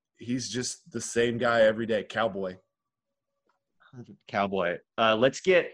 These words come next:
Speaker 2: one word for the man who just celebrated his ninetieth birthday, Willie Mays.
Speaker 1: I mean, s-, uh, just special,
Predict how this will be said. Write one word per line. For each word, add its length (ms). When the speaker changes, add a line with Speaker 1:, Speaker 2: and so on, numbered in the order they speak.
Speaker 2:
one 300
word 260
for 340
the 100
man 180
who 80
just 200
celebrated 480
his 140
ninetieth 500
birthday, 560
Willie 240
Mays. 460
Speaker 1:
I 100
mean, 800
s-, 140
uh, 260
just 460
special, 680